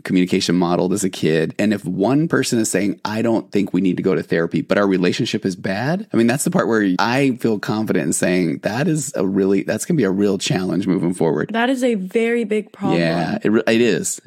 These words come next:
Speaker 1: It just is. Like, that's the part where I know as a therapist that, yeah, if one person can go to therapy, and I have plenty of people that do that, but I'm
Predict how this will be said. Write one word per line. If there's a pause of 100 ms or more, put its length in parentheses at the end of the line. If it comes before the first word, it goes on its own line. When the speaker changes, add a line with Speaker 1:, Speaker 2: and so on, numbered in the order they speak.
Speaker 1:
It
just
is.
Like,
that's
the
part
where
I
know
as
a
therapist
that,
yeah,
if (120)
one
person
can
go
to
therapy,
and
I
have
plenty
of
people
that
do
that,
but
I'm